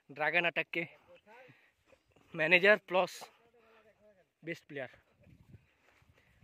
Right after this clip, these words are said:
अभी तो just शुरू हुआ है track हम लोग का, आप लोग देख सकते हैं।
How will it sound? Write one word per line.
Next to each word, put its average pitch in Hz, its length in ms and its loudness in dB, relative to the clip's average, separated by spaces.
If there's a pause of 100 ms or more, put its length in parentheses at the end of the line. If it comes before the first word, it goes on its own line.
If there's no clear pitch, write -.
(220)
अभी 160 160 -14
तो 196 160 -6
just 190 300 -2
शुरू 202 220 -4
हुआ 196 160 4
है 190 100 4
track 185 280 6
हम 185 120 -10
लोग 202 180 -4
का, 170 200 -4 (1040)
आप 170 140 -18
लोग 165 160 -14
देख 175 140 -8
सकते 185 280 -10
हैं। 180 180 -8